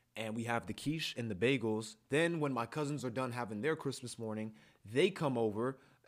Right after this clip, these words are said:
you know, maybe eleven A M, twelve P M. We watch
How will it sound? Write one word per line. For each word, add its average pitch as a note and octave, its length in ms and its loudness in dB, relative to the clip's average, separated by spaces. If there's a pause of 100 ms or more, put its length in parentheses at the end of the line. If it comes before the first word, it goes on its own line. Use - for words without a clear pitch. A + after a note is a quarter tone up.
(100)
you F#3 240 -2
know, F#3+ 140 6
maybe E3 220 6
eleven C#3 320 4
A C3+ 180 2
M, B2+ 240 0
twelve C3 400 0
P B2 180 -2
M. A#2 300 -2 (340)
We C3 120 4
watch B2 540 4